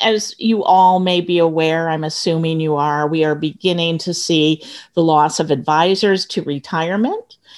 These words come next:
as the average age of advisors is somewhere in the fifties, depending on which source you're looking at. And clearly, we will be losing many senior advisors in the coming decade.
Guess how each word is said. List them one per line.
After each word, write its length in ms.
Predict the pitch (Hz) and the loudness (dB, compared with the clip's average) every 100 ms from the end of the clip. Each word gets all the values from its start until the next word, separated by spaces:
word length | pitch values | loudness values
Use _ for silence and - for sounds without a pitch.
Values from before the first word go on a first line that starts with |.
| - 233 | -20 -6
as 180 | 170 170 | -2 2
the 140 | 175 | 2
average 360 | 160 160 175 175 | 2 0 0 0
age 280 | 185 214 214 | 0 0 0
of 100 | 196 | -2
advisors 800 | 180 180 196 233 226 208 208 220 | 0 2 2 2 2 0 -2 -4
is 160 | 214 | -4
somewhere 480 | - 254 247 247 226 | -2 0 2 2 2
in 120 | 202 | 2
the 80 | 185 | 0
fifties, 580 | - 180 175 170 156 - | -2 -4 -2 -2 -2 -2
depending 500 | 160 - 160 156 151 | -4 -2 -2 0 0
on 300 | 143 143 - - | 0 -2 -6 -4
which 280 | 156 151 | -2 -2
source 440 | - 151 131 139 - | 0 0 0 -2 -2
you're 80 | 131 | 0
looking 420 | 135 135 135 117 | 0 -2 0 2
at. 240 | 110 107 - _ _ - - - - | 0 -2 -8 _ _ -20 -20 -20 -10
And 420 | - 165 160 156 - _ - _ - | -2 -2 -2 -4 -8 _ -20 _ -16
clearly, 440 | - 247 214 196 | 0 4 4 4
we 200 | 175 175 | 2 2
will 160 | 165 160 | 0 -2
be 160 | 165 156 | 0 0
losing 520 | 160 156 165 151 147 | 0 0 -2 -2 0
many 480 | 147 143 143 139 - _ _ - _ _ | 2 2 0 -2 -8 _ _ -20 _ _
senior 460 | - 226 180 170 160 | -2 2 2 2 2
advisors 1000 | 147 147 143 147 151 139 139 131 - - | 2 0 2 0 0 0 -2 -2 -4 -4
in 180 | - 143 | -2 -2
the 80 | 135 | -2
coming 380 | 160 139 127 | -4 -2 -2
decade. 600 | 123 117 - 62 67 139 | -2 -4 -6 -8 -8 -12